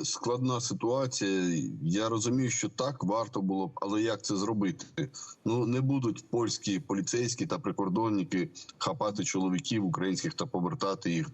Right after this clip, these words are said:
на кордон. Ну, цього, вочевидь, не буде. Вимагати, щоб припинили якісь виплати, якісь, е, якусь допомогу, якусь реєстрацію, е, не посвідчували, е, статус біженця.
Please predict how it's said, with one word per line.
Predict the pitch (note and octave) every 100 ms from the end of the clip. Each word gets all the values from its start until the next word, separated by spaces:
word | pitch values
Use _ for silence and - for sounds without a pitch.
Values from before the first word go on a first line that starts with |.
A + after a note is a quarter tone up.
| -
на | D#2 E2+ E2
кордон. | - F2 D#2 D#2 C#2 - _ _ - -
Ну, | F#2 F2+
цього, | - A2+ G#2+ G2 D#2
вочевидь, | D2+ F#2 - G#2+ F#2+ F#2+
не |
буде. | E2+ E2 D#2 - - - - - - -
Вимагати, | F#2+ G#2+ A2 C3 B2+ B2+ A#2+ A2+ G#2
щоб | - A2
припинили | - A2 A2 A#2 A2+ G#2+
якісь | G2 A2+ G#2 -
виплати, | G#2+ B2+ B2 G#2 - F#2
якісь, | F2+ D#2+ - G2 - - _ _ _ _ -
е, | E2+ F2+ F2+ F2 F2 F2
якусь | F#2+ - G#2
допомогу, | G#2 - G2+ G#2+ A#2 G#2 G2
якусь | F2+ G2+ F#2+
реєстрацію, | F#2+ F#2+ E2 G2+ A2 G#2+ G2 G2 F2+ D#2+ - _ _ - -
е, | F2 F2
не | F2 G#2
посвідчували, | G2 F#2+ G#2 F#2+ - F#2 F2+ F2+ E2+ - - - - -
е, | E2+ E2+ E2 E2 D2+ C#2+
статус | - - G2 - E2+
біженця. | F#2 A#2+ F#2+ F2 D2 D#2